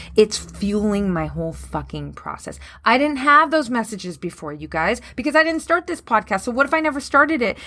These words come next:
I would never get those messages and have this connection with so many of you and get to hear your story and get to hear how these, you know, this podcast is supporting you in your journey. Like, fuck. Can you imagine? Like, I can't, if I held myself back from,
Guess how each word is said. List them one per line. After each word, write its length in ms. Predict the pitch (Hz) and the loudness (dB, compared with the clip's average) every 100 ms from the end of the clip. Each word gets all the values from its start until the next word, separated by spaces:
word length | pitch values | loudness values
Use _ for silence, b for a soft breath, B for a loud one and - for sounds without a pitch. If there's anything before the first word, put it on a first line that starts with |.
| B | B
I 60 | 254 | 0
would 80 | 269 | 2
never 180 | 294 302 | 2 2
get 140 | 302 | 2
those 180 | 294 233 | 0 2
messages 400 | 269 285 262 247 | 2 2 -2 -2
and 140 | 254 | -4
have 260 | 233 269 269 | 0 0 0
this 140 | 277 | -4
connection 840 | - 254 240 262 - 330 285 202 190 B B - | -2 0 2 2 0 -2 0 0 -4 B B -2
with 140 | 220 | 0
so 200 | - 262 | 2 2
many 380 | 254 240 311 285 | 4 4 4 2
of 160 | 208 | 0
you 260 | 190 185 165 | 0 0 2
and 300 | - 220 214 B B | 4 4 2 B B
get 140 | 277 | -2
to 100 | 277 | 0
hear 280 | 220 277 294 | 2 4 4
your 160 | 269 247 | 2 0
story 680 | - - 240 269 285 247 | -2 2 4 6 4 2
and 100 | 208 | 0
get 120 | 240 | -2
to 100 | 247 | -2
hear 280 | 233 262 269 | -2 0 2
how 260 | 240 233 220 B B B | 4 4 4 B B B
these, 320 | 262 247 196 - | 4 4 0 -2
you 140 | 247 | 2
know, 140 | 226 | 4
this 160 | 220 240 | 2 0
podcast 420 | 269 277 285 277 | 2 2 2 -4
is 80 | 254 | -4
supporting 600 | 269 - - 226 285 294 | -6 -6 0 4 4 2
you 120 | 254 | 0
in 100 | 202 | -2
your 120 | 190 | -4
journey. 340 | 165 185 175 170 | -6 -6 -6 -4
Like, 240 | 185 190 | -6 -6
fuck. 520 | - - - 269 220 b b b b b _ | -12 -10 -6 -6 -6 b b b b b _
Can 160 | 262 | 0
you 120 | 285 302 | 2 2
imagine? 600 | 254 226 247 294 330 311 | 4 4 4 2 0 0
Like, 180 | 226 - | -4 2
I 160 | 247 330 | 4 4
can't, 520 | - 294 254 311 247 | 0 0 0 0 -2
if 120 | 240 | 0
I 80 | 294 | 0
held 260 | 277 285 | 0 -4
myself 460 | 269 269 - 262 - | -4 -4 -4 -4 -2
back 280 | 226 254 - | 2 2 2
from, 320 | 302 262 220 | -2 -2 -2